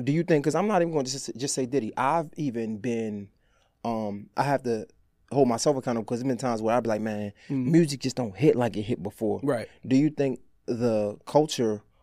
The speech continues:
Speaker 1: or the people, if we had to, um, uh, compare 'em to anybody,
Speaker 2: Okay.
Speaker 1: do you think the people is like that old hater? Like, you know how the old person always be like,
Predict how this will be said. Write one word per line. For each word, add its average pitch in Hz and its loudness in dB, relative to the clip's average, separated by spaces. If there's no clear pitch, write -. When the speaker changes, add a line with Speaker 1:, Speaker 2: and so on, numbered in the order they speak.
Speaker 1:
or 113 2
the 120 -2
people, 131 0
if 123 -2
we 123 0
had 120 4
to, 104 0
um, 101 -6
uh, 107 -4
compare 120 0
'em 131 2
to 117 -2
anybody, 107 0
Speaker 2:
Okay. 107 -2
Speaker 1:
do 127 4
you 143 8
think 143 0
the 117 2
people 131 0
is 117 0
like 113 4
that 117 0
old 123 4
hater? 127 2
Like, 131 2
you 139 2
know 143 4
how 123 4
the 117 4
old 131 6
person 127 2
always 123 6
be 117 0
like, 117 4